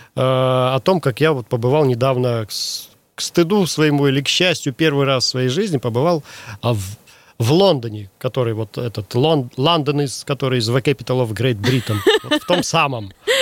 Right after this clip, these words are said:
Speaker 2: Тот самый.
Speaker 1: Представляете?
Speaker 2: Так, представляем,
Speaker 1: И
Speaker 2: Биг
Speaker 1: что
Speaker 2: Бен.
Speaker 1: меня там удивило? Удивило меня там просто,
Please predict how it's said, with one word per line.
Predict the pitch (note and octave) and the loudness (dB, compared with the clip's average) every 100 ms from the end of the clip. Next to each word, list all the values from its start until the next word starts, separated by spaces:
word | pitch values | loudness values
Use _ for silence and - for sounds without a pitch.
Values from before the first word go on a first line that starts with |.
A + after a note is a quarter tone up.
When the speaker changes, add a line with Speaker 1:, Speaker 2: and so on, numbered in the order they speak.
| B4 F4 | 4 2
Speaker 2:
Тот | - C#4 D3+ | 2 0 0
самый. | - A#3+ G3+ G3+ | 0 0 2 -2
Speaker 1:
Представляете? | A3 - | -2 0
Speaker 2:
Так, | A#3+ B3 | 2 2
представляем, | - D#4 - C#5+ B4 A#3 D#4 D#4 B3 | -2 -6 -2 0 2 4 4 2 2
Speaker 1:
И | |
Speaker 2:
Биг | B3 F4 | 0 2
Speaker 1:
что | A#3+ | 4
Speaker 2:
Бен. | G#3+ | 4
Speaker 1:
меня | G3 G#3 G3+ | 4 4 2
там | F#3 F#3 | 0 0
удивило? | F#3+ D3+ F3+ F#3 C#4 B3+ D#3+ B2 | 0 0 -2 2 2 4 2 0
Удивило | C#3+ C3+ E3 C4 A3 | -4 -4 -2 0 2
меня | G3 F#3 F3 | 2 2 2
там | D3+ | 0
просто, | - D#3 F3 - D3 | 0 0 0 0 -4